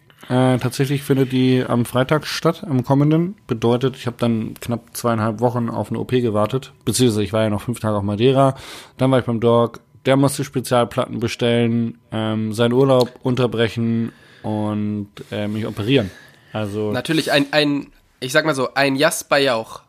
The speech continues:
Speaker 2: bricht sich nicht einfach so das Schlüsselbein. Wenn da was knackst,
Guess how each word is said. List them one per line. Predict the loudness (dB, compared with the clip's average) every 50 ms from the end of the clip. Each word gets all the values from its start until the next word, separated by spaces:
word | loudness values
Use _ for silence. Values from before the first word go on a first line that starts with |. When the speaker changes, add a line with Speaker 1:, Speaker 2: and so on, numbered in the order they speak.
| _ _ _ _
Speaker 2:
bricht | -4 -2 -2 -2 -2 -4 -8 -8
sich | -8 -6 -4 -4
nicht | -6 -6 -4 -4
einfach | -2 -2 -2 -4 -6 -8
so | -6 -6 -6 -4
das | -4 -6 -6
Schlüsselbein. | -6 -6 -6 -6 -6 -8 -6 -8 -8 -8 -10 -14 _ _ _ _ _ _
Wenn | 0 0 0 0 0
da | 0 2 4 4 2 2
was | 0 -2 -4 -6
knackst, | -6 -4 -4 -4 -4 -6 -12 -18 -18